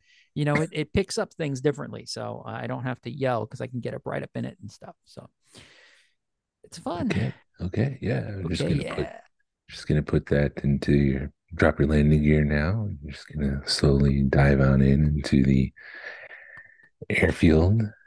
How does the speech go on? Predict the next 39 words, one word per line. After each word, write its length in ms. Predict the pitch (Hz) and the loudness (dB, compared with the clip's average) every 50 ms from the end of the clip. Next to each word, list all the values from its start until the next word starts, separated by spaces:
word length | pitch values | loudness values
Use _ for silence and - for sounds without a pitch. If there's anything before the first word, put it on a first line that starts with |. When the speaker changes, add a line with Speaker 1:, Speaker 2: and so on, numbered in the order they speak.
| _ - | _ -4
Speaker 2:
You 60 | - | -2
see 160 | - - 85 | 2 4 4
the 120 | 78 76 73 | 4 6 4
runway 340 | 73 73 71 73 73 73 73 | 4 4 2 2 2 2 2
up 140 | 71 73 | 2 2
ahead? 400 | 80 69 76 76 78 98 113 113 110 | 0 2 2 0 0 -2 -4 -4 -4
Yes. 360 | 92 71 71 87 107 - - - | -4 -6 -4 -6 -8 -10 -10 -8
<laughs> 60 | - | -4
Sorry. 340 | 98 - - 95 - - - - 151 - - - - 196 - - | 0 2 4 4 4 2 2 4 4 4 4 2 -6 -2 0 2
I 60 | 214 | 4
don't 280 | 135 - 233 175 180 170 | 6 6 8 8 10 12
know 100 | 175 165 | 12 12
where 140 | 160 156 151 | 12 12 12
I'm 120 | 131 117 | 10 10
going 240 | 135 135 131 131 123 | 10 12 12 12 10
with 140 | 160 247 - | 10 8 8
that. 760 | 196 - - - 247 247 - 160 - 233 - - - 214 - _ | 8 8 6 6 4 4 4 4 2 2 2 0 0 -2 -2 _
Speaker 1:
<laughs> 60 | - | -10
It 320 | - - 277 262 247 247 208 | -18 -14 -10 -6 -6 -2 2
does 220 | 285 302 302 - | 2 2 2 0
kinda 220 | - 320 247 226 | -2 -6 -6 -6
sound 240 | 196 - 233 220 220 220 | -6 -6 -6 -6 -4 -4
like 120 | 202 202 | -4 -6
a 60 | 175 | -4
pilot 400 | - - 185 190 196 180 156 - | -2 -2 0 0 -2 -4 -6 -8
sometimes, 500 | - 151 151 143 175 147 147 143 135 143 | -10 -10 -8 -6 -6 -6 -6 -6 -8 -8
man, 240 | 143 143 147 151 151 | -6 -6 -4 -4 -4
but 100 | 147 156 | -4 -2
I'm, 120 | 156 160 | -2 -2
Speaker 2:
Yeah. 80 | 160 190 | -2 -4
Speaker 1:
I'm 100 | 180 185 196 | -4 -4 -2
learning 240 | 220 226 233 226 220 | 0 0 0 0 0
this 160 | 220 214 - | -2 -2 -2
microphone 540 | 202 196 196 190 190 151 - 156 143 135 131 | -4 -4 -4 -4 -6 -4 -4 -2 -2 -2 -2
and 120 | 123 127 | -4 -6
I'm 120 | 123 131 | -8 -8
trying 320 | - - 151 151 151 156 156 | -8 -8 -8 -6 -6 -6 -6
not 220 | 151 151 151 - | -6 -6 -6 -4
to, 200 | - 147 139 131 | -4 -4 -4 -4